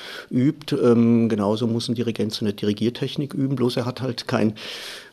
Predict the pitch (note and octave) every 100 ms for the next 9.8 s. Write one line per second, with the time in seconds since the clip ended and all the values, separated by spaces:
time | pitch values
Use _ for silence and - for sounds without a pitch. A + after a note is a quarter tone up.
0 | F3 B2 - C3+ E3 F3 D3+ - - -
1 | - A#2+ G#2+ A#2+ E3 F#3+ F3 F#3 - F3+
2 | D#3+ D3+ C3+ A#2+ B2+ A#2+ G#2+ G#2+ B2 -
3 | D3+ - C3+ D3 E3 - A#2 G#2+ - G#2+
4 | G#2 G#2 A2+ - - - - G3 - -
5 | A2+ A#2 - - G#2+ G#2+ - G2+ G2 -
6 | - G2 A#2 - A#2 - - - - -
7 | B2 - - G2+ C3 - - A#2 A#2 C3
8 | - A#2+ - A#2 - A#2+ A2 G#2 - -
9 | - - - - A#2 G#2 G2+